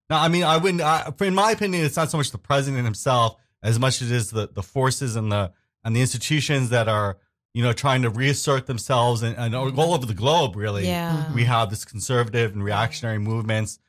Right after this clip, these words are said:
Speaker 1: that are trying to push down the other and push
Speaker 2: Yeah.
Speaker 1: down, you know, specifically with,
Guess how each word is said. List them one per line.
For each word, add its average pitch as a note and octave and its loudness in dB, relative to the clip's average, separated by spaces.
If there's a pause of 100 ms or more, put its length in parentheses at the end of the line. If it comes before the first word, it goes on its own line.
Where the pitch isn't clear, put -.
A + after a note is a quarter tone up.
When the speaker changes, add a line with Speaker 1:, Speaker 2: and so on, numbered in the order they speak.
(220)
Speaker 1:
that A2+ 2
are A2 2
trying A2+ -2
to G2+ -4
push - -4
down A#2+ 2
the G#2+ -6
other A#2 0
and G2+ -2 (300)
push C3 0
Speaker 2:
Yeah. - -10
Speaker 1:
down, A2+ 2
you A#2 -4
know, A2 0
specifically A2 -6
with, G2+ -8